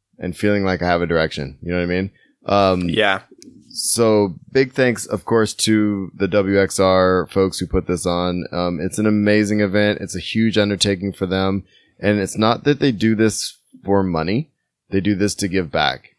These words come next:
Speaker 1: you know, and that's the
Speaker 2: Mm-hmm.
Speaker 1: thing. That's why I really like the fact that we were able to volunteer this year, is that they're not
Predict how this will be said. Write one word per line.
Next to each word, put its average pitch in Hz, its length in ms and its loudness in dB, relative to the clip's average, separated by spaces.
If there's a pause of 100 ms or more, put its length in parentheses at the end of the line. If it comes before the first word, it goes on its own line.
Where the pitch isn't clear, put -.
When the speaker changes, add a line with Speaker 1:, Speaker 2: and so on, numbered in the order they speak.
Speaker 1:
you 90 100 -6
know, 90 200 -2
and 92 100 -2
that's 101 200 0
the 120 100 0
Speaker 2:
Mm-hmm. 120 80 4
Speaker 1:
thing. 107 320 4
That's 107 200 0
why 120 180 0
I 104 180 2
really 98 640 0 (920)
like 98 640 -2 (320)
the 101 60 -8
fact 98 300 0
that 101 60 0
we 101 80 2
were 98 120 4
able 92 140 2
to 92 60 2
volunteer 90 480 0
this 92 220 -2
year, 87 160 0
is 85 140 -4
that 92 200 -2
they're 107 140 0
not 117 380 0